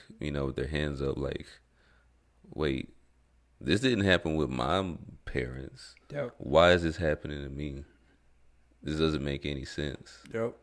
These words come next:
Speaker 1: I thought if I do this, I get that. I saw my mom do this and get that. So I thought this works for me. Why does it doesn't work?"
Speaker 2: Yeah.
Speaker 1: And then there was never any conversation there for you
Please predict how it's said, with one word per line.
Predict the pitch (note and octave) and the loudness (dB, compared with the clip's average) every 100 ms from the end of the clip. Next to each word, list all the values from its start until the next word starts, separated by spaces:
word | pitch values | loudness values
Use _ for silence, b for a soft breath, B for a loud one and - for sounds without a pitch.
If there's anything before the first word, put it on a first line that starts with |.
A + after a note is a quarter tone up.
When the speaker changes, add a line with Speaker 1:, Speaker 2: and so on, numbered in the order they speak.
| - | -2
Speaker 1:
I | D2 | 0
thought | - D#2 B1+ | 6 6 4
if | - | 2
I | C#2+ D2+ | 2 2
do | D2 C#2+ | 0 -4
this, | C2 D#2 C#2+ | -2 -2 -2
I | C2+ C#2 | -4 -4
get | C#2 C#2 | -6 -4
that. | D2 C#2+ - D2+ | -2 -2 -2 -4
I | |
saw | D2 - C#2 | -4 -4 -4
my | C#2+ | -4
mom | C#2 D2 D2+ D2 C#2 | -4 -4 -4 -4 -6
do | C2+ | -8
this | C2+ D2 D2+ - - | -2 0 0 -4 -10
and | C#2+ C#2 | -8 -6
get | C#2 - | -6 -4
that. | C2+ G1+ - - | -2 -2 -4 -10
So | - D2+ | -2 0
I | C#2+ | 0
thought | - G1+ - | -2 -4 -4
this | C#2+ - | -8 -4
works | D2+ - | -4 -4
for | - | -8
me. | D2 C#2 | -6 -6
Why | B1+ C2 | -8 -8
does | C2 | -8
it | C2 | -8
doesn't | C2+ C2+ C2+ C#2 | -8 -8 -10 -8
work?" | - - _ B B | -8 -8 _ B B
Speaker 2:
Yeah. | C#3+ A#2 A2 - - | 0 0 0 -8 -6
Speaker 1:
And | D#2 | 0
then | D#2 | 2
there | |
was | D#2 D2 | 2 2
never | E2+ E2 D#2 - | 2 2 2 2
any | D2 C#2+ | 0 0
conversation | - D2+ C2+ C#2 C#2 D2+ - C2+ | -2 -2 -2 -2 0 0 -2 -6
there | C#2 C#2 | -6 -6
for | C#2 - | -6 -6
you | D2 C#2 | -4 -4